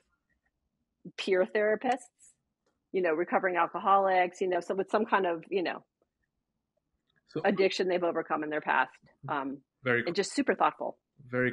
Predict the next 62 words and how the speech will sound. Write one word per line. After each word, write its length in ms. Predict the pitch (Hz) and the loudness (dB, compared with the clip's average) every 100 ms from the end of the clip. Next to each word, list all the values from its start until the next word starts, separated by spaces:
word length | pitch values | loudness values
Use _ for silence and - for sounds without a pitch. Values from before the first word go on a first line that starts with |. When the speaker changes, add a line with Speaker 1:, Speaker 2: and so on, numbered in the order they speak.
| - | -4
Speaker 2:
cool. 200 | 117 139 | -8 -6
So 120 | 156 | 0
how 180 | 175 208 | 4 6
does 260 | 240 - - | 4 0 0
N 120 | 143 | 2
F 40 | 151 | 4
T 40 | |
Speaker 1:
That 80 | 226 | 4
one's 140 | 285 | 4
gonna 140 | 359 349 | 4 4
be 120 | 320 | 2
fun 200 | 269 247 | 0 0
to 80 | 220 | 2
see 180 | 208 | 2
how 120 | 226 175 | 2 0
it 60 | |
evolves. 500 | 165 160 143 131 - _ _ _ | 0 0 0 -4 -16 _ _ _
Speaker 2:
Yeah. 380 | - 156 160 117 - | -2 2 2 0 0
How 160 | 185 | 2
does, 160 | 247 240 | 2 2
how 220 | 180 202 | 0 2
does 140 | 247 202 | 2 0
N 120 | 170 | -2
F 160 | 180 | -2
Ts 220 | - 190 - | -6 -8 -4
come 200 | 156 135 | -2 0
into 140 | 123 | -2
picture? 440 | 131 131 110 101 101 | -4 -4 -2 -4 -4
Because 240 | - 127 | -4 -4
this 140 | 139 | -2
is 60 | 165 | 0
like 120 | 156 | 2
a, 200 | 127 107 - 127 | 2 0 -6 -12
like 120 | 123 | -10
a 80 | - _ | -12 _
Web 240 | 123 135 135 | 0 0 2
two 140 | 147 | 0
product 320 | 147 120 110 | 4 2 2
in 40 | 113 | -4
a 40 | |
sense, 260 | - 101 104 | -8 -10 -6
right? 160 | 139 | -4
And 100 | 135 | -4
now 140 | 117 110 | -4 -2
we're 360 | 107 107 104 - 117 | -2 -2 -4 -8 -4
Speaker 1:
It 220 | - - _ _ _ | -4 -4 _ _ _
Speaker 2:
Yeah. 220 | 117 107 - _ _ _ _ - | -10 -10 -12 _ _ _ _ -10
Speaker 1:
Well, 540 | 208 196 190 226 220 | -6 -4 0 4 4
that's 420 | 185 190 175 - | 4 6 6 4
so 200 | - 208 | 2 4
interesting. 580 | 196 202 180 175 - 147 | 4 2 0 0 -2 0
I 100 | 143 | 2
would 200 | 180 208 | 2 0
say 180 | - 196 | 2 2
this 240 | 175 202 | 2 0
is 160 | 214 202 | 0 0
one 200 | 196 196 | 0 0
of 100 | 196 | 2
those 240 | 185 180 - | 2 0 -4
teams 300 | 196 185 180 | -2 -2 0
that's 240 | 180 175 - | 0 -2 0
going 460 | 190 185 202 202 | 2 4 4 0